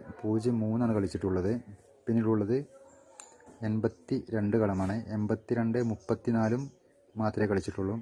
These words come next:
അതോടെ ഇന്നത്തെ നമ്മുടെ റിസൾട്ട് ഇവിടെ അവസാനിച്ചിരിക്കുകയാണ്. പിന്നീട് പറയാനുള്ളത്, ഒന്നാം തീയതി മുതൽ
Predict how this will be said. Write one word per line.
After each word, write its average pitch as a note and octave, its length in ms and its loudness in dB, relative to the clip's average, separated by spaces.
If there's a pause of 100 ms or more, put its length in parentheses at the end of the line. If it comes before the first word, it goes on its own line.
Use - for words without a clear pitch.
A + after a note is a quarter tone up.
അതോടെ G#2+ 240 0
ഇന്നത്തെ G#2+ 500 0 (680)
നമ്മുടെ A2 320 0 (720)
റിസൾട്ട് A2 340 0
ഇവിടെ A2 160 4
അവസാനിച്ചിരിക്കുകയാണ്. G2+ 1080 0 (500)
പിന്നീട് A#2 220 2 (100)
പറയാനുള്ളത്, A2+ 720 2
ഒന്നാം A2+ 340 4
തീയതി C3+ 140 2
മുതൽ A#2+ 300 2